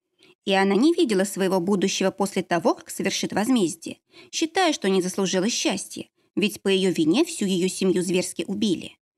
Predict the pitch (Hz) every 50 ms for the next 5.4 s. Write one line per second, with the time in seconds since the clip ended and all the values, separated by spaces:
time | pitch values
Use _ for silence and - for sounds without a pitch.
0 | _ _ _ - - _ - 240 - - 311 - 392 381 - - 226 190 180 190
1 | 180 165 196 190 180 180 - 180 165 - - - - 302 339 330 254 - 196 185
2 | - 208 196 196 170 185 185 190 196 185 185 185 - 202 170 170 170 202 214 -
3 | - 262 208 - - - _ _ _ _ - - - _ - 208 - - 208 196
4 | 185 185 190 - - 196 190 175 180 190 185 180 180 175 185 170 - - 226 285
5 | 330 - - - - - -